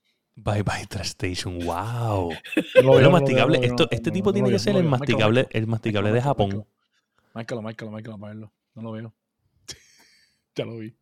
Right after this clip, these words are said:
Speaker 1: Cabrón, el masticable de Japón. Esto es lo que diría masticable de Japón.
Speaker 2: No, no, yo no diría
Speaker 1: Trash
Speaker 2: eso.
Speaker 1: Station. Porque él le dice Shitbox, pues este es el Trash Station.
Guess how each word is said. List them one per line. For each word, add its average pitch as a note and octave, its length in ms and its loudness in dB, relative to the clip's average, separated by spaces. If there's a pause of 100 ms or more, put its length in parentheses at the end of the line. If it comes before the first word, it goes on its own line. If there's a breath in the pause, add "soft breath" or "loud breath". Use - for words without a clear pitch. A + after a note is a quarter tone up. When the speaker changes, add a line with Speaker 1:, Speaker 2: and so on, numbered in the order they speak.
(460)
Speaker 1:
Cabrón, G2+ 680 -4
el G#2 120 -4
masticable G2 460 -4
de A2 80 -2
Japón. G2 280 -6
Esto - 160 -6
es B2+ 40 0
lo C3 80 0
que C3+ 100 0
diría C3 280 0
masticable F#2+ 440 -4
de F#2+ 60 -2
Japón. E2 380 -8
Speaker 2:
No, A#2 460 -18
no, A#2 140 -16
yo A#2 80 -14
no A2+ 80 -14
diría A#2 220 -12
Speaker 1:
Trash G2+ 160 2
Speaker 2:
eso. - 100 -4
Speaker 1:
Station. F#2+ 360 0 (300 loud breath)
Porque A2 240 0
él G#2+ 80 0
le A2 80 2
dice A#2+ 300 0
Shitbox, A#2+ 720 -2
pues F#2+ 160 -4
este A#2 160 -2
es A#2 80 0
el G2+ 80 -12
Trash G2+ 240 -2
Station. B2 580 0